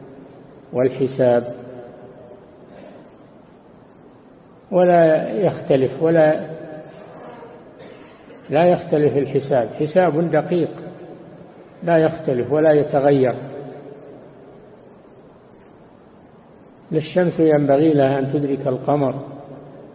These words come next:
ولا الليل سابق النهار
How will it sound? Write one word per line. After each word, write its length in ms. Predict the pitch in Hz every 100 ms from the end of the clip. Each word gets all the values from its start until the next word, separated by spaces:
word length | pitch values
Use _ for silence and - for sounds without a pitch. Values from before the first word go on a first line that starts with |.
| - - - - - - - - - - - - - - - - - - - - - - - - - -
ولا 220 | 147 151
الليل 400 | 147 151 156 147 147
سابق 360 | 147 143 139 139
النهار 720 | 135 127 123 151 131 107